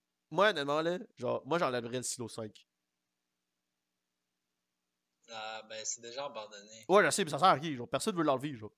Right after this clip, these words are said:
Speaker 1: C'est, on,
Speaker 2: Ouais, j'avoue,
Speaker 1: comme,
Speaker 2: j'avoue.
Speaker 1: on peut-tu juste, ok, honnêtement, genre, je sais que tout le monde va haïr le fait que je vais dire qu'on l'enlève pour mettre un condo là-dessus, genre. Mais honnêtement, genre,
Speaker 2: Ouais.
Speaker 1: y a d'autres choses que tu
Speaker 2: Toi,
Speaker 1: mets
Speaker 2: tu ferais ça, toi, tu ferais le move. Démolir pour bâtir un condo.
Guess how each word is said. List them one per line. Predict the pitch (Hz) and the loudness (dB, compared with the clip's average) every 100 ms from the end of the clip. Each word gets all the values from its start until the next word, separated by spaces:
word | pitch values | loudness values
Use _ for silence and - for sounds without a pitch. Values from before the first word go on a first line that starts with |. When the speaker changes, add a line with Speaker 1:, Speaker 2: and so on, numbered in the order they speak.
| - | -14
Speaker 1:
C'est, | 120 113 _ _ _ _ _ _ | -14 -14 _ _ _ _ _ _
on, | 139 | -4
Speaker 2:
Ouais, | 147 - 113 107 | -4 -4 -12 -10
j'avoue, | 107 101 | -10 0
Speaker 1:
comme, | 160 143 _ _ | 0 -2 _ _
Speaker 2:
j'avoue. | - - _ _ _ - | -20 -20 _ _ _ -6
Speaker 1:
on | 143 | -2
peut-tu | 170 - 269 | -2 0 2
juste, | 269 147 | 0 -2
ok, | 151 185 | -6 -2
honnêtement, | 156 175 220 | 0 2 4
genre, | 226 185 | 2 -2
je | - | -6
sais | - | -6
que | 220 | -2
tout | 196 180 | -2 -2
le | |
monde | 196 | -4
va | 170 | 0
haïr | 143 160 170 | 2 2 0
le | 156 | -4
fait | 170 | -4
que | 160 | -4
je | 135 | -6
vais | |
dire | 127 151 | -4 -6
qu'on | 143 131 | -4 -4
l'enlève | 127 143 151 | -2 -2 -2
pour | 127 120 | -6 -6
mettre | 135 131 | -6 -8
un | |
condo | - 120 131 | -10 -8 -8
là-dessus, | 127 - 147 | -8 -10 -10
genre. | 156 226 _ _ _ _ _ _ _ _ _ _ _ _ | -10 -12 _ _ _ _ _ _ _ _ _ _ _ _
Mais | 143 139 | -12 -2
honnêtement, | 175 190 165 170 143 | 0 0 2 2 2
genre, | 110 98 | -4 -14
Speaker 2:
Ouais. | 101 95 _ _ _ 135 | -20 _ _ _ _ -12
Speaker 1:
y | |
a | 131 | -6
d'autres | 135 170 | -2 0
choses | 190 196 | 0 0
que | 190 | -2
tu | - | -4
Speaker 2:
Toi, | 160 | -2
Speaker 1:
mets | - | -2
Speaker 2:
tu | 135 | -4
ferais | 127 117 | -4 -4
ça, | - 123 | -4 -4
toi, | 156 147 | -6 -2
tu | - - | -2 -2
ferais | 139 131 | -4 -4
le | 123 | -6
move. | 117 120 123 117 - - - _ _ _ _ _ 113 | -12 -16 -18 -18 -20 -20 -20 _ _ _ _ _ -10
Démolir | 127 127 117 117 120 | -10 -6 -6 -6 -10
pour | - 110 | -12 -16
bâtir | 107 101 117 | -14 -12 -14
un | 107 - | -14 -20
condo. | 104 101 | -20 -20